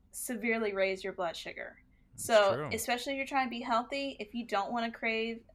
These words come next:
Speaker 1: a Big Mac from McDonald's directly after drinking your smoothie, don't get a bunch of bananas in it, okay?
Speaker 2: Right.
Speaker 1: That's
Speaker 2: I,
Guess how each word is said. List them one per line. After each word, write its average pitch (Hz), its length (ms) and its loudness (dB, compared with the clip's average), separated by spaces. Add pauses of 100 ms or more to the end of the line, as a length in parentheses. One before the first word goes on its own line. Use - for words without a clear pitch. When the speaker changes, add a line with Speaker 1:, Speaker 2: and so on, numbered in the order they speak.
Speaker 1:
a 208 100 0
Big 190 260 -4
Mac 214 300 -4
from 208 140 -6
McDonald's 202 800 -2 (100)
directly 202 420 -2
after 196 300 -2
drinking 190 380 -8
your 190 120 -8
smoothie, 214 520 -8
don't 320 220 0
get 208 120 -2
a - 40 -4
bunch 180 240 -8
of 170 80 -16
bananas 165 480 -16
in 214 120 -14
it, 196 220 -12
okay? 240 220 -8
Speaker 2:
Right. 202 100 -2
Speaker 1:
That's - 260 -10 (540)
Speaker 2:
I, 180 500 0